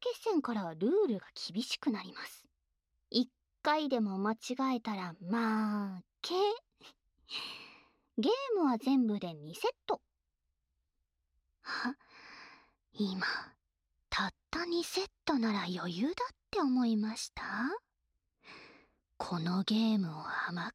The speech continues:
く見すぎですよ。もちろん、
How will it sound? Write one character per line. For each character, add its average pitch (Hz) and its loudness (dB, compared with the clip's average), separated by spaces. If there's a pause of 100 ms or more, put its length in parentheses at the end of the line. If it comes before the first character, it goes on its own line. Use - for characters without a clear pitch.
く - -8
見 269 2
す - -6
ぎ - -8
で - -12 (300)
す - -14 (100)
よ。 269 2 (2500)
も 202 4
ち - -2 (100)
ろ 302 2
ん、 214 2